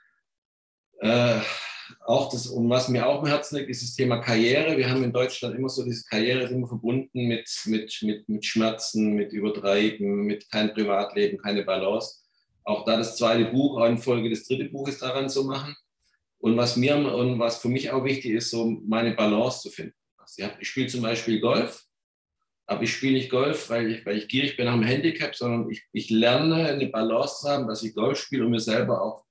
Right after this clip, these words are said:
Fehler verzeihe und da auch nicht irgendwie gierig werde.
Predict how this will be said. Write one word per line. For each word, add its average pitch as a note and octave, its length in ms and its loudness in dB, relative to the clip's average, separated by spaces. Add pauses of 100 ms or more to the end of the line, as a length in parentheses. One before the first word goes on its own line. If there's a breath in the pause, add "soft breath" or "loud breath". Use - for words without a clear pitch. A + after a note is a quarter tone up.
(240)
Fehler A2+ 320 0
verzeihe A2+ 540 0
und A2 120 2
da B2 280 4
auch B2 200 0
nicht B2 260 -4
irgendwie A2+ 260 0
gierig F#2+ 340 -4
werde. - 160 -14